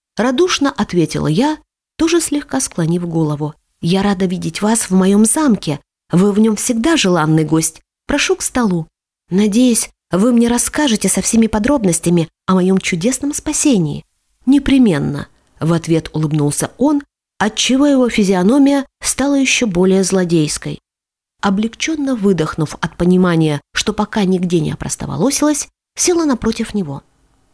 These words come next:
Некоторое время молча смотрим друг на друга,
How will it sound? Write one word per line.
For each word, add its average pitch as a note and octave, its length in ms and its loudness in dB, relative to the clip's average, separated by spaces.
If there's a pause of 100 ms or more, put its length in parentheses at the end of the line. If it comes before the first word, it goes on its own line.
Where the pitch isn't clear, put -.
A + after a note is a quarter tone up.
(100)
Некоторое D3 500 -2
время C4 400 0 (360)
молча B3+ 540 2
смотрим A#3 500 0
друг E3+ 260 -4
на G#3 100 0
друга, D3 440 -4